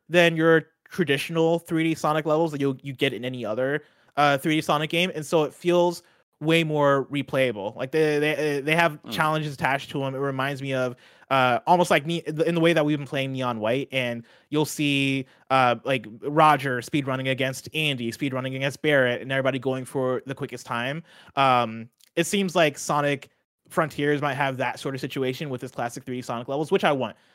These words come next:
Speaker 1: I hope they're able to, to achieve that level of, "Oh, we nailed what, what, what this is." Um, so yeah, I'm looking forward to Sonic Frontiers. I'm still trepidatious regarding,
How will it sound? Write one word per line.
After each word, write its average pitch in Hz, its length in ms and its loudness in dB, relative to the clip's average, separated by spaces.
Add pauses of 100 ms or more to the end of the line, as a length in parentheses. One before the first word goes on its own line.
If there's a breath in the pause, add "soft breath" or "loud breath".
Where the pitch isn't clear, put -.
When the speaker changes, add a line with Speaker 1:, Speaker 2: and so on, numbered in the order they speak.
(120 soft breath)
Speaker 1:
I 160 80 2
hope 202 220 6
they're 185 140 8
able 147 300 0
to, 135 120 -6
to 135 160 2
achieve 135 320 -2
that 131 200 2
level 127 300 0
of, 113 220 0 (260 soft breath)
"Oh, 156 140 6
we 147 200 -2
nailed 135 280 -2
what, 127 180 -2 (160)
what, 131 300 -4
what 135 200 -2
this 117 200 -8
is." 107 300 -8 (360 soft breath)
Um, 117 400 0
so - 100 -2
yeah, 359 120 4
I'm 370 80 0
looking 330 160 0
forward 156 180 2
to - 40 -12
Sonic 117 220 -4
Frontiers. 113 520 -6
I'm 170 100 -4
still 185 460 4 (580 soft breath)
trepidatious 170 680 0
regarding, 147 580 4